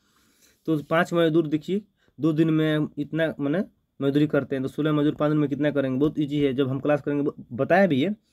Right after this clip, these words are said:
बहुत सारे वीडियो में इससे हम बताए हैं, ऐसे क्वेश्चन सब हम कराए हुए हैं, सब जाके देखिए, पहले आफ्टर बिफोर वाला वीडियो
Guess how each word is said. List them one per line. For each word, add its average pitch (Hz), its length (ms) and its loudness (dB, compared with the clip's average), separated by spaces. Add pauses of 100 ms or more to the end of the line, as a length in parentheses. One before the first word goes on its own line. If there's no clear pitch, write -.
(240)
बहुत 165 120 -2
सारे 165 160 0
वीडियो 160 220 4
में 165 80 2
इससे 160 200 -2
हम 156 140 0
बताए 147 240 0
हैं, 160 80 0
ऐसे 151 200 -2
क्वेश्चन 147 240 -6
सब - 240 -6
हम 165 120 -4
कराए 117 240 2
हुए 101 180 0
हैं, 98 80 -6
सब 151 300 -4 (100)
जाके 139 200 -4
देखिए, 151 260 -4
पहले 139 320 -2
आफ्टर 135 240 -2
बिफोर 139 280 0
वाला 127 180 2
वीडियो 127 400 0